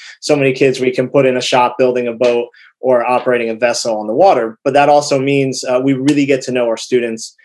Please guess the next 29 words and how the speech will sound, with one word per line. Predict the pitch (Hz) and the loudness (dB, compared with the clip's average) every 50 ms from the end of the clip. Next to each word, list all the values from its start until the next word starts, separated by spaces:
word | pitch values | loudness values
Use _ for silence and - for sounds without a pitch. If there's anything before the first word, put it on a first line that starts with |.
| _ _ _ - | _ _ _ -10
We | 131 123 | -10 -6
can | - 127 120 110 | -6 -6 -6 -2
build | 113 131 131 131 131 127 | 0 2 2 2 2 2
those | 127 123 - | 0 -2 -2
kind | - - 120 117 117 | -4 -6 -6 -4 -4
of | 110 - - | -4 -6 -4
personalized | 127 123 120 - - 120 117 113 110 110 107 - | -4 -4 -4 -4 -6 -8 -6 -4 -4 -6 -6 -8
relationships. | 117 113 110 110 107 107 - 104 113 - - - _ _ - - _ _ - - - _ - | -8 -6 -6 -6 -6 -6 -10 -12 -14 -18 -18 -18 _ _ -20 -20 _ _ -20 -20 -20 _ -12
Uh, | - 131 | -10 -4
so | - 175 170 | 0 2 4
we | 170 175 175 170 | 4 4 2 0
can | - 175 175 | 0 0 2
only | 180 185 190 180 | 2 2 0 -2
take | 175 - 165 160 143 | 0 2 0 0 0
so | - - 160 151 | 0 0 0 2
many | 151 151 143 131 | 2 0 -2 -4
students | 131 - 135 131 123 117 - | -4 -4 -4 -4 -4 -6 -8
a | 113 110 | -10 -10
year. | 107 101 92 - _ _ _ _ _ _ _ _ 127 | -10 -12 -14 -18 _ _ _ _ _ _ _ _ -2
The | 139 156 | 2 2
only | 165 185 190 175 147 131 | 2 2 2 0 0 -2
metric | 127 131 135 139 - - 170 165 165 - | -2 -2 -2 -2 -2 -2 -4 -4 -4 -4
for | - 143 | -4 -4
acceptance | 131 123 - - 127 127 - - 165 165 165 - | -4 -4 -2 -2 -2 -2 -2 -2 -4 -4 -4 -4
is | - 135 120 | -8 -10 -8
interest | 127 131 131 127 - 135 131 - 127 | -6 -6 -6 -4 -4 -6 -6 -6 -8
in | 120 | -10
the | 117 | -10
program. | 110 - 110 101 - - - | -10 -10 -12 -14 -14 -18 -20